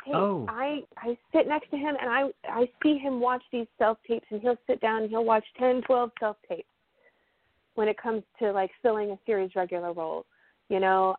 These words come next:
Speaker 1: um,
Speaker 2: Well,
Speaker 1: and
Speaker 2: even,
Speaker 1: there's
Speaker 2: even the
Speaker 1: many
Speaker 2: w-, the wa-, even the one-liners now, they have to, we have to, I mean, they,
Speaker 1: Yeah.
Speaker 2: somebody has to watch.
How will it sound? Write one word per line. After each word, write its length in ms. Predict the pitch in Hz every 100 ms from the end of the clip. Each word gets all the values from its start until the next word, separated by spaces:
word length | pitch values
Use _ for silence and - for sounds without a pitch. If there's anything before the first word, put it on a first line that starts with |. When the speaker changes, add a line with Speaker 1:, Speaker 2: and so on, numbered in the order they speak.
| -
Speaker 1:
um, 340 | 180 180 180
Speaker 2:
Well, 160 | 156 147
Speaker 1:
and 180 | 147
Speaker 2:
even, 180 | 175 190
Speaker 1:
there's 160 | 156 269
Speaker 2:
even 260 | 156 98 160
the 80 | 143
Speaker 1:
many 60 | 127
Speaker 2:
w-, 180 | 131 127
the 140 | 139
wa-, 300 | 135 143 113 139
even 240 | 175 202
the 80 | 160
one-liners 760 | 123 135 131 123 160 220 120 95
now, 180 | 110 101
they 160 | 95 104
have 220 | 104 98
to, 240 | - 95 92
we 100 | 104 101
have 160 | 95 -
to, 100 | 101
I 60 | 104
mean, 320 | 104 95 92 - -
they, 300 | 107 104 95 - - - - _
Speaker 1:
Yeah. 120 | -
Speaker 2:
somebody 280 | 120 110 101
has 120 | 95 92
to 60 | 92
watch. 340 | 90 87 -